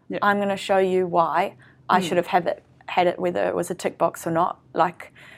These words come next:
Speaker 2: so if someone says, like, "You're only in, you only got that job 'cause you're a female," it's like, cool. Like, if that's what you think, that's fine, but I know I'm good at what I do,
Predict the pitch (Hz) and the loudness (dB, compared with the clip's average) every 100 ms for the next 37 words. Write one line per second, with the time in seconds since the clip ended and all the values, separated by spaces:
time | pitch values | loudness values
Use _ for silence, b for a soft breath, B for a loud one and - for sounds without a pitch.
0 | B - 180 170 170 - - 208 196 185 | B -2 4 6 4 -2 0 2 2 0
1 | - 180 175 165 - 170 165 165 156 160 | 0 0 2 -2 2 4 4 2 -2 -4
2 | 175 180 165 147 156 - - - - 156 | -4 0 2 2 -2 -4 -2 -4 -2 -2
3 | - 170 165 - 165 160 165 - - 170 | -2 -6 -6 -2 -2 -2 -2 -4 -2 -2
4 | - _ - - 175 - 156 - - 208 | -4 _ -18 -2 0 0 -6 -6 2 2
5 | - - 196 202 185 180 170 - 175 165 | 2 -2 -2 -2 -4 -4 -6 0 0 2
6 | - - 175 175 175 170 175 - 170 170 | 2 4 4 4 0 0 0 0 2 0
7 | 165 160 175 | 0 -2 -2